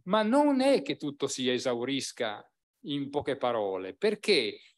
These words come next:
la crisi geopolitica ha portato a un cambiamento delle reti logistiche. E quindi passiamo da una globalizzazione aperta, per cui noi compriamo da chi vogliamo, semplifichiamo il discorso,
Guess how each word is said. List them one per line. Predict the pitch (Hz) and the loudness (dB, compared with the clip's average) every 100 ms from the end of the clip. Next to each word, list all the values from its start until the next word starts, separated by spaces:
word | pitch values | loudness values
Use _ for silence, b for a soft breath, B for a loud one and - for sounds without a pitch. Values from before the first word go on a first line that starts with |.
| _ - | _ -12
la | 175 226 | -4 -4
crisi | 220 254 226 | -4 -4 -2
geopolitica | 202 170 160 127 - 113 131 160 | -2 -2 -2 -2 -6 -6 -6 -4
ha | 185 - | -6 -2
portato | 233 226 190 208 220 | -2 0 0 2 2
a | |
un | 202 190 | 0 0
cambiamento | 208 208 220 240 185 185 190 | -2 0 0 0 0 -4 -4
delle | 202 180 | 0 0
reti | 165 151 156 | 0 0 0
logistiche. | 147 120 113 98 - 107 110 104 110 _ B B B _ 139 | -2 -2 -8 -10 -12 -12 -8 -10 -10 _ B B B _ -2
E | 208 220 | 2 2
quindi | 247 220 175 151 143 | 4 2 2 -2 0
passiamo | 180 - 240 214 165 135 131 | 0 0 2 4 4 0 -2
da | 123 160 | 0 0
una | 160 147 | 0 0
globalizzazione | 214 220 190 170 - 160 135 - 208 170 | 2 4 4 2 0 -2 0 2 2 2
aperta, | - 165 123 110 110 - 180 | 0 2 2 0 -4 -2 -2
per | 180 147 135 | 0 -4 -2
cui | 170 151 139 | 2 2 4
noi | 190 185 151 131 | 4 4 4 2
compriamo | - 151 143 175 175 151 135 127 | 0 0 0 0 2 0 -2 -4
da | 127 131 | -2 -2
chi | 214 202 | -2 -2
vogliamo, | 151 131 147 127 107 107 139 | 0 0 0 -2 -2 -6 -8
semplifichiamo | 143 123 107 120 117 131 120 120 | -8 -10 -10 -10 -6 -6 -6 -8
il | |
discorso, | 120 - 120 107 104 - 226 | -14 -10 -6 -4 -6 -8 -10